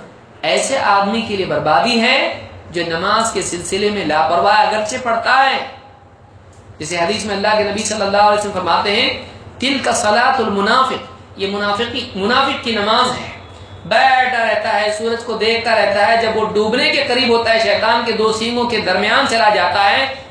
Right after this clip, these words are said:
اٹھتا ہے اور چار کوے کی ٹھونگ لگا دیتا ہے، اللہ کو کچھ بھی یاد نہیں کرتا اس میں۔ یعنی سورج ڈوبنے کے پہلے پہلے پڑھ لیتا ہے، بھائی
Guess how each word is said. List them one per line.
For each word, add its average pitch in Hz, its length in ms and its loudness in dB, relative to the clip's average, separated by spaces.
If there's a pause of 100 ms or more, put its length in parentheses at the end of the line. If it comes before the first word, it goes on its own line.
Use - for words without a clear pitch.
اٹھتا 214 480 0
ہے 247 100 -2
اور 208 200 2 (100)
چار 220 240 2 (120)
کوے 214 280 0
کی 226 140 -4
ٹھونگ 202 280 -4
لگا 175 300 2
دیتا - 340 -2
ہے، - 160 -8 (100)
اللہ 196 200 0
کو 196 240 2
کچھ 185 80 -2
بھی 185 80 -2
یاد 160 180 2
نہیں 143 120 -4
کرتا - 240 -10
اس - 200 -10
میں۔ - 80 -16 (840)
یعنی 175 480 -4 (280)
سورج 196 400 -4
ڈوبنے 190 280 0
کے 214 100 -4 (100)
پہلے 220 300 0
پہلے 226 160 -2
پڑھ 214 180 -2
لیتا 220 340 2
ہے، 226 60 8
بھائی 214 260 0